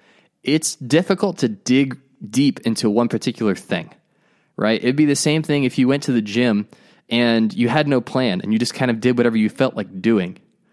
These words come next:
You might make some, you know, progress, but it would be mediocre progress at best. You know, if you really wanna make significant gains,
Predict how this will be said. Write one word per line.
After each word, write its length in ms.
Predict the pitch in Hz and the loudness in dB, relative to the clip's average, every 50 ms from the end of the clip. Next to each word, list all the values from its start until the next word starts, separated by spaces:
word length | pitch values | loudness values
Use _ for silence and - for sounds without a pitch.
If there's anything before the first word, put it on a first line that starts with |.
| _ _ _ _ _ _ _ _ _ - | _ _ _ _ _ _ _ _ _ -8
You 220 | 156 160 196 214 | -2 0 2 2
might 240 | 202 208 220 220 202 | 4 2 2 2 0
make 240 | 190 180 156 - - | 0 0 -2 -2 -4
some, 600 | - - - - 143 143 156 160 160 156 151 139 - _ _ _ _ _ _ _ - | -4 -2 0 2 2 2 2 2 0 0 -2 -4 -8 _ _ _ _ _ _ _ -4
you 120 | 123 120 | -2 0
know, 320 | 120 110 110 120 127 - _ _ - | 2 2 2 0 -2 -4 _ _ -12
progress, 720 | - - 139 143 143 156 151 123 107 95 90 101 - - | -4 0 2 2 4 2 2 0 0 -2 -2 -2 -4 -4
but 140 | - - 147 | -2 -2 0
it 40 | 139 | 0
would 140 | 147 135 139 | 0 0 0
be 80 | 160 | 0
mediocre 500 | 139 139 151 156 156 147 151 143 - 127 | 0 2 2 2 2 2 2 2 0 -2
progress 500 | 107 - - 107 101 101 101 95 90 - | -4 0 0 0 2 2 0 0 -2 -2
at 200 | 104 92 _ - | -6 -6 _ -2
best. 420 | 131 117 - - - - - - - _ _ _ _ _ _ _ _ _ _ - | 0 0 0 -2 -6 -12 -16 -18 -20 _ _ _ _ _ _ _ _ _ _ -6
You 80 | 117 | -2
know, 100 | 113 117 | 0 0
if 140 | 117 - - | 0 0 0
you 80 | 123 117 | 2 2
really 220 | 135 170 196 202 | 4 4 4 4
wanna 180 | 180 160 143 131 | 2 2 2 2
make 240 | 131 123 120 113 - | 2 2 0 0 -2
significant 560 | - 127 117 123 120 120 123 120 110 107 104 | -4 -4 -2 -2 -2 0 0 -2 -2 -2 0
gains, 600 | - 123 131 127 113 98 92 104 - - - | -2 0 0 0 0 0 -2 -4 -6 -8 -10